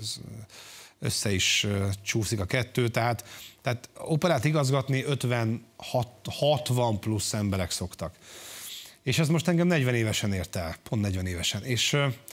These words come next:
de ennek is meg tudnám mondani a, a, a, az értelmét. Tehát ahhoz, hogy az ember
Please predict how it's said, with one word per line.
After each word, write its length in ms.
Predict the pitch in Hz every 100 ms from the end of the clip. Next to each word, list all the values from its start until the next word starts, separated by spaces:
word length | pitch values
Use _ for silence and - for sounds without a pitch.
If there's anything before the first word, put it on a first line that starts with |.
| - - -
de 100 | 202
ennek 240 | 339 -
is 160 | 175 - -
meg 180 | 127 139
tudnám 360 | - 127 123 117
mondani 380 | 117 110 110 107
a, 420 | 110 107 117 104
a, 60 | 104 110 101 110
a, 160 | 104 101 101
az 160 | - 127
értelmét. 640 | 120 95 - 101 101 95
Tehát 260 | - 120 120
ahhoz, 240 | 185 156
hogy 100 | -
az 80 | 120
ember 360 | 131 120 117